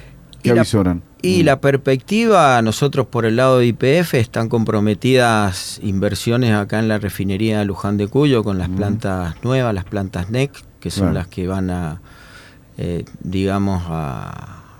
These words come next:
Speaker 2: a tratar el nuevo, la, la nueva especificación del combustible.
Speaker 1: Ujú.
Speaker 2: Y eso también es, eh,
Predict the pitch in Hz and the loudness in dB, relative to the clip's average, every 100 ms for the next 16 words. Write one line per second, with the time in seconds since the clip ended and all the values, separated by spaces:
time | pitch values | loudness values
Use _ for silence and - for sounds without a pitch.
0 | - - 90 - 87 104 110 101 98 107 | -20 -14 -10 -6 -4 -2 0 0 0 0
1 | 110 104 98 95 90 57 60 - 95 101 | 2 0 0 -4 -6 -8 -10 -6 -2 0
2 | 113 113 107 95 98 - 92 95 90 - | 2 2 0 -2 -4 -4 -2 -2 -2 0
3 | 117 113 101 101 98 92 - 139 135 139 | 2 2 0 -2 -2 -2 0 2 4 2
4 | 202 - - 95 90 95 117 208 107 - | 0 -6 -16 -8 -6 -4 -4 -4 -2 -2
5 | 110 107 113 127 113 104 - 98 98 95 | 0 2 4 4 4 2 -2 -4 -4 -4
6 | 90 - | -6 -8